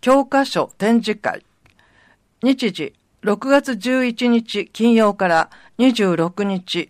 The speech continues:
土曜、午前十一時から午後六時。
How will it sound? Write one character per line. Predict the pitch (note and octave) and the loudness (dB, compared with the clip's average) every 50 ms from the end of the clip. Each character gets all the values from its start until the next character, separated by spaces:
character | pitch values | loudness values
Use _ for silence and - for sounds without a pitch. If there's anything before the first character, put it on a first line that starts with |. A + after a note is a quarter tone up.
| _ - | _ -8
土 | - E3+ E3+ F3 | -6 -4 -2 0
曜、 | F3 E3+ D#3+ D3 - - _ _ _ - - _ _ _ - | 0 0 0 -2 -4 -8 _ _ _ -20 -20 _ _ _ -2
午 | A#3 B3+ B3 | 0 2 4
前 | C4 B3 A#3+ A3+ | 4 4 2 2
十 | F#3+ F#3+ A3+ A#3 | 2 0 0 0
一 | A#3+ A#3 A#3+ A#3 | 0 0 -2 -4
時 | G#3 G3+ F#3+ | -4 -4 -2
か | - F#3+ | -2 0
ら | F#3 F#3 F#3 - - - | 2 2 2 0 0 -2
午 | - F#3+ G3+ | -2 -2 0
後 | F#3 F3+ D#3 | 0 0 -2
六 | D3 D3 C#3+ - F#3 F3 | -2 -4 -6 -6 -8 -8
時。 | - - - - | -8 -10 -14 -14